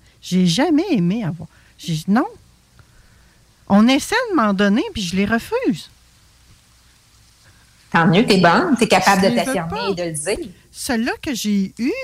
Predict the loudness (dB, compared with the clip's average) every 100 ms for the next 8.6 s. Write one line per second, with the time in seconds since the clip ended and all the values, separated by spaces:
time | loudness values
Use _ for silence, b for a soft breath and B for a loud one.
0 | -8 -2 -2 -2 -4 -4 -4 -4 -6 -4
1 | -4 -4 -4 -2 -2 -4 -4 -2 2 2
2 | 2 0 -4 -8 _ _ b b b b
3 | b b b b b b b _ _ _
4 | _ -12 -6 2 4 4 2 0 2 2
5 | 2 0 -2 -4 -2 0 0 0 0 0
6 | 2 2 0 2 2 2 0 0 0 0
7 | 0 0 -2 -4 -6 -8 -12 -14 -18 _
8 | -6 -4 -2 -2 -4 -6